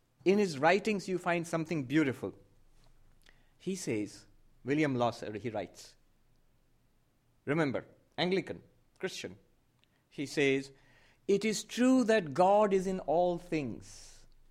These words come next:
but man cannot see God outside. The senses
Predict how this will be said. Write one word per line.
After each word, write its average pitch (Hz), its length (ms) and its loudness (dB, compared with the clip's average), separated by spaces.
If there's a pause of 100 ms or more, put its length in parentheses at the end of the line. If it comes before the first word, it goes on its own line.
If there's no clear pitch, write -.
(580)
but 156 260 2
man 180 520 0
cannot 165 420 -4
see 160 380 -8
God 135 460 -4 (100)
outside. 104 540 -6 (1500)
The 135 100 -4
senses 208 1080 -2